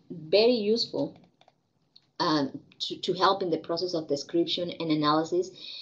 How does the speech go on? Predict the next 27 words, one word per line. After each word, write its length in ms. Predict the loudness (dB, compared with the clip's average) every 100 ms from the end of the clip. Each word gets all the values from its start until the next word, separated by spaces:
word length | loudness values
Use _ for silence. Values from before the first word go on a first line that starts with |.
| -12 -6
and 220 | -2 0
looking 300 | 0 4 2
for 160 | 4 0
patterns 600 | 0 0 0 0 -4 0
within 380 | 0 0 -2 -10 -20 _ _ -6
and 140 | -2 -2
across 520 | -2 -2 -2 -6 -12 _ _
the 140 | -8 -6
groups. 440 | -4 -8 -10 -16 _ _ _ _ -20 2
It 120 | 8 8
is 120 | 6
important 580 | 0 6 6 6 0 -2
to 80 | 2
use 220 | 4 4
the 120 | 2
review 300 | 2 0 -4
question 580 | -2 4 4 4 2 0
to 80 | 0
inform 340 | -4 -2 -2
decisions 640 | -4 -2 0 0 -2 -4
about 260 | 0 0 0
how 380 | -4 0 0 0
to 160 | -4
group 280 | 0 2 2
the 60 | -4
included 340 | -6 -4 -4
studies. 520 | -6 -4 -4 -4 -10